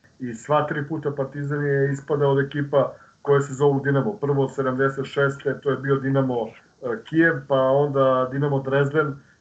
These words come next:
sedamdeset osme i osamdeset treće Dinamo Berlin. E, da bude ironija sudbine još veća, e, devedeset sedme, ovaj,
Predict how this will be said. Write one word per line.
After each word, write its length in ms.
sedamdeset 680
osme 500
i 100
osamdeset 540
treće 360
Dinamo 400
Berlin. 400
E, 20
da 200
bude 640
ironija 440
sudbine 400
još 220
veća, 360
e, 100
devedeset 580
sedme, 500
ovaj, 360